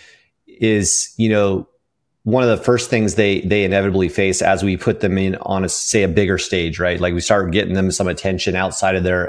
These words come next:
initial warm markets. They quickly discover there's a whole lot of trolls out there, a whole lot of, you know, negative Nancy's, whatever you wanna call 'em,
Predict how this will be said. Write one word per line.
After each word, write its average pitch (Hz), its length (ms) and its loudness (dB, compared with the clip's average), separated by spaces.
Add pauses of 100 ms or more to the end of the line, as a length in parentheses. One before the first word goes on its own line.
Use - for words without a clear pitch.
initial 92 420 0
warm 90 260 0
markets. 87 540 -2 (360)
They 107 100 4
quickly 127 380 2
discover 101 520 0
there's 95 160 2
a 95 40 2
whole 110 240 0
lot 104 160 4
of 95 100 -2
trolls 101 420 0
out 98 180 2
there, 98 160 0
a 95 80 0
whole 104 160 0
lot 98 180 4
of, 90 240 -4
you 110 100 -2
know, 95 100 0
negative 95 560 0
Nancy's, 95 460 -2
whatever 104 300 2
you 117 120 2
wanna 113 200 0
call 113 420 2
'em, 98 140 -4